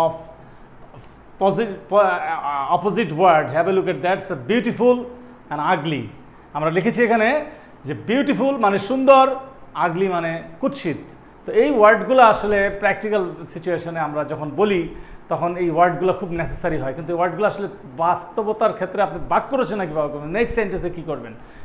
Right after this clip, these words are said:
নেক্সট সেন্টেন্সগুলোতে আপনি he is, this is এগুলো লাগাইবেন বেশি করে। যেমন he is beautiful, he, he is ugly, this is beautiful, this is ugly। মানে এটা সুন্দর, এটা অসুন্দর,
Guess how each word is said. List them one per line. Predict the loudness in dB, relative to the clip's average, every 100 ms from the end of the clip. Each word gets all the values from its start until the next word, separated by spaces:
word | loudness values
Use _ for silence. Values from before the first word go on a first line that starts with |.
| -4 0
নেক্সট | 2 2
সেন্টেন্সগুলোতে | 2 0 2 0 4 2
আপনি | 2 -4 -6 -2
he | 0 0 2
is, | 0 -2 -12 -20 -20 -12 0
this | 2 2 -2
is | -4 -6 0
এগুলো | 4 4
লাগাইবেন | 4 0 -4 -8
বেশি | -8 -10
করে। | -10 -4
যেমন | 0 0 0 -6 -16 -20 -4 2
he | 2 4 2
is | 0 -8 -4 2
beautiful, | 2 4 4 4 0 -10 -16 -2
he, | 2 2 2 -2 -4
he | -2 0
is | 0 2 2
ugly, | 2 -4 -6 -12 -20 0
this | 2 4 2
is | 0 0
beautiful, | 0 2 6 8 6 0 -12 -2
this | 0 0
is | 0 0
ugly। | 0 -2 -8 -10 -16 -20 -10
মানে | -2 0
এটা | 0 0
সুন্দর, | 0 6 8 8 4 -8 -16 -10 -4
এটা | 0 0
অসুন্দর, | 0 -4 -4